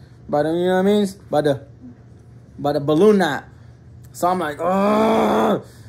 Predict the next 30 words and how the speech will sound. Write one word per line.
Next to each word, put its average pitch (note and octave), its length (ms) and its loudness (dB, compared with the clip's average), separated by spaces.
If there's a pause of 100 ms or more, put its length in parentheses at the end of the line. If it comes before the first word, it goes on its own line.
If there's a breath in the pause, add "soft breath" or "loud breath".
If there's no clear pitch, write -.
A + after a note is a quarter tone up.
(220 loud breath)
And D#3 180 -6
I'm G#3+ 160 0
crying. A#3+ 360 0
And F#3 120 -2
then, G3 120 0
then, G3 160 2
I, A3 60 0
then G3+ 200 6
they D4+ 100 0
put B3+ 160 4
me A#3 140 0
on G#3+ 80 -2
the G#3 80 0
top A3 300 -2
tier, C4+ 220 0
on G#3+ 100 0
the G3 60 -6
top G#3 260 -6
stairs. B3+ 300 0
And G3+ 80 -6
I'm G3 140 -6
like, D#3+ 320 -8 (500 soft breath)
"Oh, F3+ 440 4
wow, G#3+ 580 0
bro, A#3+ 320 0
I B3 140 2
gotta A3+ 140 -4
climb A#3 220 -6
the G3 60 -6
stairs." D#4 500 0